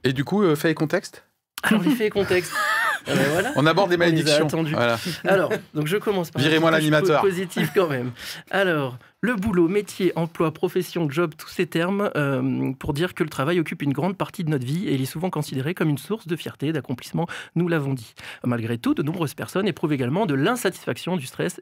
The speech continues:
Speaker 2: et de l'épuisement. Euh, la pandémie de covid dix-neuf a eu un impact important sur le marché du travail, euh, en France et dans le monde entier. De nombreux employés ont été contraints de travailler à distance ou subir des réductions de salaire. Cette situation a incité certains travailleurs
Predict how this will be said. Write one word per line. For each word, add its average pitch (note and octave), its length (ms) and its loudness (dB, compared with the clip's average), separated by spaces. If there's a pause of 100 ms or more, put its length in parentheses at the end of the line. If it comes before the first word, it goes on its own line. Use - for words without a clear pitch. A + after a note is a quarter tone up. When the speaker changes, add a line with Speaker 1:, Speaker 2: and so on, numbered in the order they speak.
Speaker 2:
et G3 80 2
de F3 80 2
l'épuisement. C#3+ 400 -4 (760)
Euh, C3 240 2
la C3 100 2
pandémie A#3 320 0
de F#3+ 60 -10
covid F3+ 180 0
dix-neuf E3 320 -2
a D#3 60 2
eu D3 80 2
un C3+ 40 2
impact D3+ 460 -4 (140)
important G#3+ 460 -2
sur C3 160 -4
le B2 40 2
marché B2 220 -2
du D3+ 80 -2
travail, E3+ 580 0 (340)
euh, B2 280 -2
en D3 80 2
France D3+ 240 -4
et - 20 -2
dans B2+ 80 0
le B2 80 0
monde A#2 80 -2
entier. G3 300 -2
De E3+ 100 2
nombreux F3 320 2
employés F3 400 0
ont E3+ 80 2
été D3 160 -2
contraints G#3+ 440 -2
de - 40 -2
travailler C3 220 0
à A#2 40 0
distance C3+ 420 -4
ou D#3+ 40 -4
subir D3+ 340 -2
des A#2+ 100 0
réductions A#2 380 -4
de - 60 -6
salaire. G3 540 -2
Cette - 180 -6
situation D#3+ 540 -2
a - 20 2
incité - 360 -4
certains E3 300 -4
travailleurs D#3 460 -4